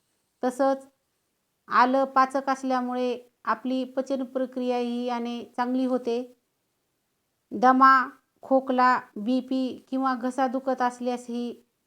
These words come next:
आलेपाक फारच गुणकारी ठरतो. ही आलेपाक वडी लहान मुलंही अगदी आवडीने खाऊ शकतात. आलेपाक वडी तयार करण्यासाठी या ठिकाणी मी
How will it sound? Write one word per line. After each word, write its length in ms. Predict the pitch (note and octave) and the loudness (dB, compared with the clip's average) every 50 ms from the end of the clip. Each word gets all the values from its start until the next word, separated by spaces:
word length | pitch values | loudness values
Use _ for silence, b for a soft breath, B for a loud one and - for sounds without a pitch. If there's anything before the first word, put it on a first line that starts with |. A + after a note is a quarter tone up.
| _ - | _ -4
आलेपाक 640 | - A3 A#3 A#3+ A#3+ A#3+ A#3+ B3 A#3+ A#3+ A#3+ A#3+ - _ _ _ _ _ _ _ - | -2 -2 0 0 -2 -2 0 0 0 0 0 -4 -10 _ _ _ _ _ _ _ 0
फारच 340 | - A#3+ B3 B3 B3+ B3 B3 | 2 2 4 2 0 -2 -4
गुणकारी 440 | A3 B3+ B3+ B3 B3 B3 A#3 A#3+ | -4 -4 -4 -2 -2 -2 -4 -4
ठरतो. 420 | A3+ A#3 B3 A#3+ A#3+ - A#3+ A#3+ B3 A#3+ - _ _ _ _ _ _ _ _ _ _ _ _ _ _ _ _ _ _ _ _ _ _ _ _ _ _ _ _ _ _ _ _ _ _ _ _ _ _ _ _ _ _ - | -4 -6 -6 -6 -6 -6 -8 -8 -8 -10 -16 _ _ _ _ _ _ _ _ _ _ _ _ _ _ _ _ _ _ _ _ _ _ _ _ _ _ _ _ _ _ _ _ _ _ _ _ _ _ _ _ _ _ -4
ही 140 | B3 C4 C#4 C#4 | -2 2 4 6
आलेपाक 540 | C4+ C4 C4 C4+ C4+ C4+ C4+ C4 C4 C4 | 6 6 6 4 2 4 4 2 2 2
वडी 500 | B3+ B3+ B3+ B3 C4 C4 B3+ A#3 A#3 - - - | 0 0 0 0 0 -2 -4 -6 -8 -16 -10 -2
लहान 280 | A3+ A#3+ B3 C4+ C4+ | -2 0 2 2 2
मुलंही 560 | C4 B3+ C4 B3+ B3+ B3+ B3 A#3+ B3 B3+ B3+ - - - | 2 2 2 2 2 2 2 0 -2 -4 -4 -6 -6 -4
अगदी 380 | A#3 A#3+ A#3 A3+ A3 A3+ C4 | -4 -4 -4 -4 -4 -2 0
आवडीने 460 | C4 A#3+ A#3+ B3+ B3+ A#3+ B3 A#3+ B3 B3 B3 | 2 2 2 2 0 0 -2 -4 -4 -6 -4
खाऊ 220 | - B3 B3 B3+ | -2 -2 -2 -2
शकतात. 380 | A#3 B3 A#3+ B3 - A#3+ A#3 A#3+ A#3+ - _ _ _ _ _ _ _ _ _ _ _ _ _ _ _ _ _ _ _ _ _ _ _ _ _ _ _ _ _ _ _ _ _ _ _ _ _ _ _ _ _ _ _ _ _ _ _ _ _ _ _ _ _ _ - | -4 -6 -8 -8 -6 -6 -6 -6 -6 -12 _ _ _ _ _ _ _ _ _ _ _ _ _ _ _ _ _ _ _ _ _ _ _ _ _ _ _ _ _ _ _ _ _ _ _ _ _ _ _ _ _ _ _ _ _ _ _ _ _ _ _ _ _ _ -2
आलेपाक 560 | - G#3+ B3 C4 C4+ C4+ C4+ C4+ C4 C4 C4 | 2 4 4 6 4 4 4 4 2 2 2
वडी 180 | C4 C4 B3+ C4 B3+ | 0 0 0 0 0
तयार 180 | C4+ C4 B3+ B3+ | 2 2 2 2
करण्यासाठी 960 | B3+ C4 B3+ B3+ B3 B3 B3 B3 A#3+ A3+ A#3+ A#3+ A#3+ A#3+ A#3 G#3 - _ _ - | 0 -2 -2 -2 -2 -4 -4 -4 -6 -6 -4 -6 -6 -6 -6 -8 -12 _ _ -8
या 200 | A#3 B3 B3+ C4 | 0 2 2 2
ठिकाणी 480 | C4 C4+ C4 C4 C4 B3 B3 B3 B3 | 2 0 -4 -2 -2 -2 -2 -2 -4
मी 300 | A#3+ A#3+ A#3+ B3 A#3+ A3+ | -4 -4 -4 -4 -6 -8